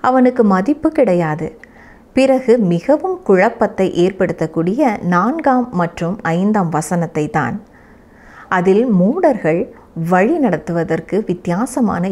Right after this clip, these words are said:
இரண்டு வழிகளை நாம் கண்டறிந்து கொண்டோம். அதாவது சில இடங்களில் அவர்களை கண்டிக்க வேண்டும், சில இடங்களில் அவருடைய மூடத்தனத்திற்கு நாம் பதிலளிக்க கூடாது.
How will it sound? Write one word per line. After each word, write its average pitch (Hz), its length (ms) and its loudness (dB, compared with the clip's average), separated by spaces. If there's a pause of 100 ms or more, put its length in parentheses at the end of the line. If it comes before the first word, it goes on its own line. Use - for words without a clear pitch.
இரண்டு 240 380 2
வழிகளை 165 500 -2
நாம் 175 300 -4
கண்டறிந்து 175 600 0
கொண்டோம். 185 440 0 (540)
அதாவது 165 540 0 (440)
சில 349 400 0
இடங்களில் 175 560 0 (100)
அவர்களை 190 540 0
கண்டிக்க 233 540 0
வேண்டும், 160 420 -4 (500)
சில 190 340 2
இடங்களில் 175 540 0 (120)
அவருடைய 196 500 0 (180)
மூடத்தனத்திற்கு 196 960 0
நாம் 165 300 -2
பதிலளிக்க 208 640 2
கூடாது. 165 500 -2